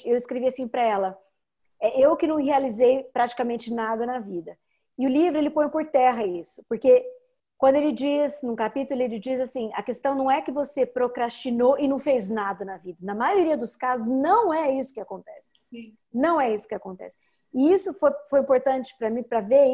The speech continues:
Speaker 1: isso, dizer o seguinte: não, é o seguinte, eu não fiz determinadas coisas que talvez eu tenha na minha cabeça, que eu gostaria de ter feito aquilo e não fiz, mas não, isso não quer dizer que eu não fiz nada.
Speaker 2: Sim.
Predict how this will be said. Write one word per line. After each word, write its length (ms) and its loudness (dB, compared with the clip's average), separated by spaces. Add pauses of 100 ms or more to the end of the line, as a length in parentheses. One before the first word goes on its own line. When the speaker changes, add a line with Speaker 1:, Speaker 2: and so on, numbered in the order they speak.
Speaker 1:
isso, 160 -8
dizer 180 -8
o 40 -6
seguinte: 380 -8
não, 160 -8 (320)
é 40 -12
o 40 -8
seguinte, 320 -8
eu 40 2
não 120 -4
fiz 440 -8 (140)
determinadas 800 -2
coisas 260 4
que 60 -14
talvez 260 2
eu 80 -4
tenha 160 -2
na 80 -2
minha 140 -6
cabeça, 480 4
que 80 -8
eu 80 -2
gostaria 400 0
de 80 -10
ter 120 -6
feito 220 -4
aquilo 220 -6
e 40 -4
não 180 -4
fiz, 280 -10 (380)
mas 140 -2
não, 180 -6
isso 180 0
não 120 -2
quer 160 0
dizer 140 -4
que 80 -6
eu 60 0
não 140 -6
fiz 180 -6
nada. 480 -6 (720)
Speaker 2:
Sim. 120 -20